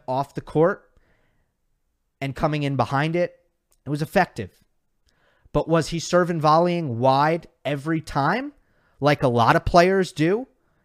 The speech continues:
And some players, <clears throat> Frances Tiafoe in the semifinal,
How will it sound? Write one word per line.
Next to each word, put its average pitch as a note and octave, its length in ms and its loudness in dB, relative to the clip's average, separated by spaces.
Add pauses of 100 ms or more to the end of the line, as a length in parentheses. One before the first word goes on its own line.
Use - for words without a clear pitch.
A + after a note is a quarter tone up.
(180)
And C#3+ 160 -4
some E3 260 0
players, G3 720 -2 (360)
<clears throat> E3+ 420 -2
Frances D#3 480 -2
Tiafoe C#3 560 0 (220)
in A#2 120 -8
the A#2 60 -4
semifinal, A#2 580 -4